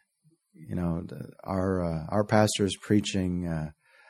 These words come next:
somebody who can save anybody. You know, he's just a sinner like you are. <laughs> He isn't gonna be a preaching a message of, "Stop doing that and then start doing that." He's preaching the glorious gospel of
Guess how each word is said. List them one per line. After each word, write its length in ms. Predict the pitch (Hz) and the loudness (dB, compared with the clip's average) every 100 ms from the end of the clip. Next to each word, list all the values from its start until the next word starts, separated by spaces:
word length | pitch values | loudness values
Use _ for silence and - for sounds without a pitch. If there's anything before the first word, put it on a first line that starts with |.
| - - | -20 -6
somebody 460 | - 117 107 98 | 2 4 6 4
who 60 | 87 | 2
can 120 | 85 | 0
save 280 | 78 92 90 | 0 2 2
anybody. 580 | 92 90 87 87 90 _ - | 2 0 -2 -8 -14 _ -12
You 100 | 90 | -8
know, 80 | |
he's 200 | 85 98 | -2 -2
just 180 | 104 101 | -2 -4
a 40 | 90 | -2
sinner 220 | 107 98 | 0 2
like 240 | 101 98 | 2 4
you 220 | 104 117 | 6 6
are. 240 | 98 101 117 _ - - | 6 2 -4 _ -12 0
<laughs> 60 | 117 - 104 _ - - - - | 0 0 -14 _ -20 -20 -16 -4
He 120 | 98 | 0
isn't 140 | 98 | 2
gonna 140 | 104 101 | 2 4
be 100 | 101 | 2
a 80 | |
preaching 420 | 95 107 101 104 95 | 4 0 2 0 2
a 60 | |
message 420 | 92 98 - 87 | 2 0 -2 -2
of, 220 | 92 87 - - - - | -2 -2 -6 -18 -20 -16
"Stop 380 | - 107 101 98 | -4 2 2 4
doing 320 | 110 107 110 | 4 6 6
that 260 | 101 104 90 | 6 4 2
and 120 | 98 | 0
then 80 | 92 | 0
start 340 | - 98 92 | 2 2 4
doing 280 | 101 101 107 | 6 6 6
that." 260 | 90 90 | 2 0
He's 180 | 95 92 | -4 -4
preaching 320 | - 90 95 | -4 -2 -2
the 60 | 87 | -2
glorious 400 | 98 98 95 90 | 0 0 0 -2
gospel 500 | - 90 85 92 87 | -4 -4 -4 -8 -6
of 140 | 85 | -6